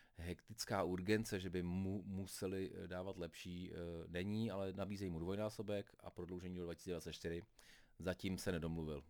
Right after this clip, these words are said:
Uvidíme, jsem jako zvědavý, každopádně je to jeden z nejzábavnějších kluků, pochopitelně v Premier League a strašně bych chtěl, aby, aby hrál víc a víc. Corriere dello Sport, eh, přichází s odvážnou fabulací, že by Arsenal vyměnil, tohle je dobrý, že by Arsenal vyměnil s Interem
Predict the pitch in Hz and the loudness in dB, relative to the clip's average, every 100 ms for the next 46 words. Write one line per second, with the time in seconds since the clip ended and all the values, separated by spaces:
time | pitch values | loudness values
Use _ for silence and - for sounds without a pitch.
0 | - 95 95 90 90 90 - 90 87 90 | -8 -2 -2 0 0 0 -2 -4 -4 -4
1 | 80 85 85 82 82 80 85 78 78 78 | -2 0 0 0 -2 -6 -2 0 0 0
2 | 76 85 80 76 80 78 78 78 78 80 | -2 -2 -2 -2 -4 -4 -4 -4 -6 -8
3 | 78 - - 76 78 - - - - - | -12 -14 -12 -10 -10 -12 -14 -14 -12 -10
4 | 80 82 80 - - - 80 78 80 76 | -8 -8 -8 -10 -14 -6 -2 0 0 0
5 | 80 82 78 - 76 - 78 71 - 65 | -4 -6 -10 -10 -10 -8 -8 -8 -8 -8
6 | 73 78 - - - 80 80 80 78 78 | -8 -10 -12 -16 -16 -12 -8 -6 -6 -8
7 | - - 80 85 78 78 69 - - _ | -16 -20 -12 -10 -10 -12 -12 -16 -20 _
8 | _ _ _ _ - - - - - 135 | _ _ _ _ -20 -20 -20 -6 2 4
9 | 165 160 147 147 143 - - 135 139 - | 6 6 6 6 4 2 0 0 0 -6
10 | - 101 104 104 - 110 110 110 113 104 | -6 0 2 2 0 -2 -2 0 0 2
11 | 104 107 107 110 117 120 117 123 123 143 | 2 2 0 2 2 2 2 2 2 2
12 | 180 151 98 127 151 87 92 107 92 82 | 2 2 2 0 -2 -4 -2 -2 -2 -6
13 | - - - 107 113 - 110 131 170 107 | -12 -18 -6 -2 0 0 -2 0 2 4
14 | 113 147 123 - 107 101 131 | 4 2 0 0 -2 2 0